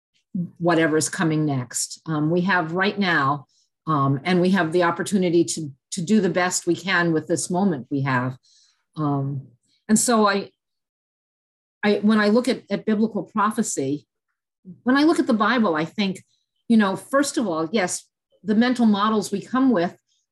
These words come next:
but also if we're taking everything, there are, there are scripture passages, passages that seem to contradict one another. So how do we know, you know, how do we want to hang our hat on something that is absolute when another passage might call that into question a little bit?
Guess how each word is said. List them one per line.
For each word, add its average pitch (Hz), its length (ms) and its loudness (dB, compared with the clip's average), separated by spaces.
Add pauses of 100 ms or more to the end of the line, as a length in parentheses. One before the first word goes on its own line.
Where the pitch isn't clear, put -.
but 240 140 0
also 247 640 0
if 226 200 -2
we're 214 80 -4
taking 277 520 0
everything, 214 800 -2
there 220 180 2
are, 220 60 2 (120)
there 226 100 2
are 220 40 2
scripture 320 360 -2
passages, 202 580 -2 (120)
passages 220 500 -2
that 202 140 -6
seem 247 200 0
to 226 80 0
contradict 202 600 -4
one 175 140 -2
another. 131 460 -4 (320)
So 247 160 0
how 277 180 0
do 302 100 4
we 294 100 4
know, 233 600 2 (760)
you 220 100 4
know, 175 340 0
how 262 180 0
do 311 60 4
we 302 100 4
want 247 180 2
to 220 100 0
hang 240 160 0
our 208 120 2
hat 214 260 0
on 180 160 -2
something 190 420 -4
that 170 180 0 (100)
is 175 280 -2 (300)
absolute 233 640 2
when 196 140 -2
another 190 320 -2
passage 202 500 -4
might 175 280 -2 (1000)
call 202 160 2
that 180 140 2
into 170 180 0
question 143 600 -6
a 170 60 -4
little 151 240 -2
bit? 131 240 -2